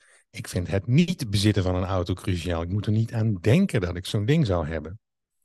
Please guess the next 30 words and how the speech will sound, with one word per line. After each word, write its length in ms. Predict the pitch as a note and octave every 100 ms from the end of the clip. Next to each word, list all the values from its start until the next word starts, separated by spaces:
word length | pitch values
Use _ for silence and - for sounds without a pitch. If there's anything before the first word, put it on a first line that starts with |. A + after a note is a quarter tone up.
| _ _ _ _
Nou 160 | - G2
woon 140 | F#2+
ik 80 | F#2
ook 120 | F#2
in 120 | F#2 F#2
Utrecht, 500 | C#3 C3 F2+ B2+ -
dus 120 | G2+
dat 140 | -
scheelt 440 | - - B2 A2 -
ook 200 | G#2 A2+
wel. 320 | F#2 C#3+ G#3
Dat 180 | - G2+
is 60 |
niet, 220 | - A#2 A#2+ -
hè, 200 | B2+ D3
dus 160 | A2+
er 160 | - A2
zijn 340 | A2 A2+ A2+ - _ _ _ _
meerdere 380 | G2+ A#2 G#2+ F#2+
aspecten 500 | F2+ - G2 F2+ F#2
aan 60 |
dit 140 | F2+ E2+
verhaal. 360 | E2 E2 G#2 - - - - _
Maar 280 | B2 C#3 C3
als 140 | -
we 80 | D#3
gewoon 180 | C#3+ D#3
die 100 | D3+
auto's 300 | D3+ D#3+ D3+
wat, 120 | E3